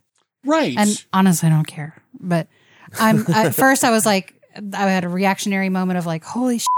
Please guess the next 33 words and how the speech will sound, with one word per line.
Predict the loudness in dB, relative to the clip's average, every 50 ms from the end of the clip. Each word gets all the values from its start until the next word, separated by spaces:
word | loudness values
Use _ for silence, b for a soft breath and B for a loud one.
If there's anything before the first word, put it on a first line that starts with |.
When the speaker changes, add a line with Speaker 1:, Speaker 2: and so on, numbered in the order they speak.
| 0 0 0 0 0 0
Speaker 2:
and | -2 -2 -2
then, | -4 -4 -4 -4
I |
mean, | -2 -2 -2 -2 -4 -6
sorry. | -8 -8 -6 -6 -6 -8 -8 -10 _ _ _ -6
Speaker 3:
I'll | -6 -6 -4
believe | -4 -6 -6 -6 -8
it. | -12 -12 _ _
Speaker 2:
Thank | -4 -4 -2 -2 0
you. | 0
Speaker 3:
It's | 0 2 2
cool. | 2 0 -2 -6 _
Speaker 2:
<laughs> | _ -20 -20 -20 -20 -20 -20 _ _ _ _ _
But, | -4 0 2 2 2 2 0 -2 -4
um, | -2 -2 0 0 0 0 0 -2 -4 -6 -10 _ _ _ _ _ _ _ _ _ _ _ -6
it, | -2 -2 -2 -2 -2 -8 _ _ _ _ _ _ _ _ _ _ _ -4
afterwards, | -4 -4 -2 -2 -2 0 0 0 0 0 -2 -2 -4 -4 -4
I've | -4 -6 -6
kinda | -6 -6 -4 -4
come | -4 -4 -4 -4
to | -2
this, | -2 -2 -2 -2
like, | -4 -4 -4 -4
conclusion | -4 -4 -4 -2 -4 -4 -4 -2 -2
that | -2 -2
it's | -2 -2 -4
like, | -6 -6
it | -6
doesn't | -6 -4 -4 -2
really | -2 -2 -2 -2
matter. | -2 -2 -2 0 -2 -2 -2 -2 -4 -6 -10 _ _ _ _ _ _ _ _ _ _
Um, | -4 -2 0 0 0 -2 -2 -4 -6 -8 -12 -10
but | -4 -2 0 2 2 0 -2 -4 -8 -12